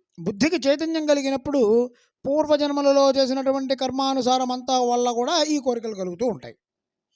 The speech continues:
అంటే జీవుల స్థాయిని బట్టి కోరికలు కలుగుతూ ఉంటాయి. అంతేగాని ఇంతకన్నా ఎక్కువ కోరికలు కలగవు. పంది బురదలో పడుకుందాము అని అనుకుంటుంది కానీ పట్టుపరుపుల మీద పడుకుంటుందని ఎప్పుడు అనుకోదు.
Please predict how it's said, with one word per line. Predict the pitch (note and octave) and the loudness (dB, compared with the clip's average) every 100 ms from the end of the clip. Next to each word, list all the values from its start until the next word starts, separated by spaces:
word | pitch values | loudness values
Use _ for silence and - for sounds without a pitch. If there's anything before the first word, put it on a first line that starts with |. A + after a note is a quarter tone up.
| _ _ _ | _ _ _
అంటే | G#2+ - F#3+ F4+ - _ _ _ _ D#3 | -20 -6 -4 -4 -6 _ _ _ _ -8
జీవుల | C3 B3 D#4+ E4 D4 | 0 4 4 4 2
స్థాయిని | - - G3+ B3+ F4 D#4 | 2 -2 -2 0 0 0
బట్టి | C4 A#3 | 0 -2
కోరికలు | D4+ B3 B3 C4 | 0 0 0 -4
కలుగుతూ | A3+ A3 G#3+ A3 | -2 -4 -2 -4
ఉంటాయి. | G3+ G3+ G#3 | -4 -4 -6
అంతేగాని | G3 A#3+ A3+ A3 A#3 | -4 -6 -6 -6 -6
ఇంతకన్నా | G#3+ G#3+ A3 A3+ | -8 -8 -8 -6
ఎక్కువ | A3 A3+ A#3 | -6 -4 -2
కోరికలు | A3+ A3 A3 | -2 -4 -6
కలగవు. | G#3+ A3 G#3+ G#3+ A3 A3 _ _ - | -8 -8 -6 -4 -4 -6 _ _ -4
పంది | C#4 C4+ | 0 4
బురదలో | A#3 A3 A3 G#3+ | 4 4 4 2
పడుకుందాము | A3 G#3 A3 A3 A3 A3 A3+ _ _ - | 0 0 -2 -2 -2 -4 -6 _ _ -12
అని | A3 A#3 | -4 -2
అనుకుంటుంది | A#3 A#3 A#3 A3 | 0 -2 -4 -4
కానీ | A3+ B3 | -4 -2
పట్టుపరుపుల | A#3+ A3+ A#3+ B3+ C4 | -4 -2 -2 -2 -4
మీద | B3+ A#3 | -2 0
పడుకుంటుందని | A#3 A#3 A#3+ A#3+ | -2 -2 -4 -4
ఎప్పుడు | A#3 C4 | 0 0
అనుకోదు. | B3+ C4+ G3+ C3 | 4 4 4 2